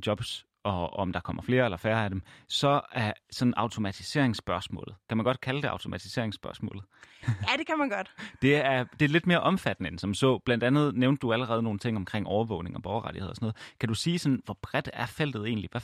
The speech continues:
Speaker 1: hvad, hvor, hvor, hvor, øh, hvor forskellige ting kigger man på?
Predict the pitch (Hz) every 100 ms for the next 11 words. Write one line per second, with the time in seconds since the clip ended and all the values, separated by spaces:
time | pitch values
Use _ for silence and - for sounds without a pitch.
0 | - - 104 82 110 - - 101 92 -
1 | _ - 98 90 82 80 - 98 92 82
2 | - - - 160 113 135 120 131 117 92
3 | 92 -